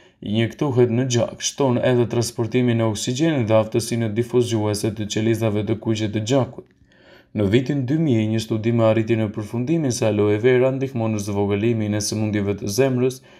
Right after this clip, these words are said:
dhe kolesterolit të lartë, pasi që përmirëson oksidimin dhe qarkullimin e gjakut.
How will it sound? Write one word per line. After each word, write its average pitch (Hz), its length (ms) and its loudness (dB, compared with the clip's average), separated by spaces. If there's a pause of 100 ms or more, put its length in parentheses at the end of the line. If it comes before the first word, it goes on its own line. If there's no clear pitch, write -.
(160)
dhe 80 160 -4
kolesterolit 107 800 0
të 135 100 -2
lartë, 110 320 4
pasi 117 320 -2
që 107 160 -4
përmirëson 113 560 -2
oksidimin 110 680 0 (260)
dhe - 160 -2
qarkullimin 113 720 2
e 101 80 0
gjakut. 127 400 -2